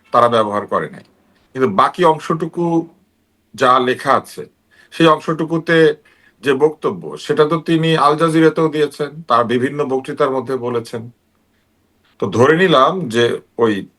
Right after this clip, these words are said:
গালিটুকু শুধু সঠিক নয়, কিন্তু বাকি যে অংশটুকু রয়েছে, তার ব্যাপারে কি তারা দৃঢ়তার সঙ্গে বলতে পারেন যে ওই বক্তব্যটুকুও তাদের নয়? সেটা তো তারা বলেন নাই। অতএব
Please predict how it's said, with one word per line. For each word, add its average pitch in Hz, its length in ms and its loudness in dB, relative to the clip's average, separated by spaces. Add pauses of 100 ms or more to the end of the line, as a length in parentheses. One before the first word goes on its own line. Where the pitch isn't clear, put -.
(520)
গালিটুকু 160 460 0
শুধু 147 320 -4 (1000)
সঠিক 135 380 -2 (100)
নয়, 73 160 -10 (680)
কিন্তু 143 340 0 (280)
বাকি 123 340 0
যে 170 140 6
অংশটুকু 156 420 -4
রয়েছে, 156 480 0 (640)
তার 131 220 2
ব্যাপারে 160 360 2
কি 160 160 -8
তারা 143 280 2
দৃঢ়তার 135 580 -4
সঙ্গে 147 320 -6 (420)
বলতে 127 300 2
পারেন 143 300 2
যে 87 80 -4
ওই 113 180 4
বক্তব্যটুকুও 131 760 -2
তাদের 117 300 -2 (100)
নয়? 127 160 -14 (160)
সেটা 135 280 -4
তো 131 100 0
তারা 120 220 2 (120)
বলেন 80 280 -4
নাই। - 120 -16 (500)
অতএব 135 460 2